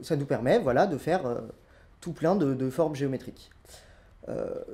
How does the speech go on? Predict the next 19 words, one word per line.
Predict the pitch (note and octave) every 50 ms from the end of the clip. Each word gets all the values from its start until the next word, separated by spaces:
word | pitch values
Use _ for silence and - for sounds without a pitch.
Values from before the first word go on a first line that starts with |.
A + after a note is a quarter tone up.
| -
ça, | - - - G3 A3
c'est | A3 - G3
un | D3 D3+
peu | D3 G#3 G#3+
nos | G3+ E3+
formes | - - F#3+ F#3 F#3 F3
géométriques | C#3 D#3 E3+ D#3 D#3+ D#3+ D#3+ - F#3 D3+ - C3
de | A#2+ C#3
base. | C3+ B2+ C#3+ F3 C4+ D#4+ D#4 - B2 A2+ - -
Euh, | - - - - - -
on | - D#3
peut | C3+ F#3+
faire | F#3+ C4 A#3
des | F#3+ E3 C#3
opérations | E3 F3 - D#3+ E3+ - - A3 F3
sur | - D#3+ -
ces | - C#3+
formes | - E3 D3+ D3+
géométriques. | C3+ D3 D3 C#3+ C#3 - - C3+ - - -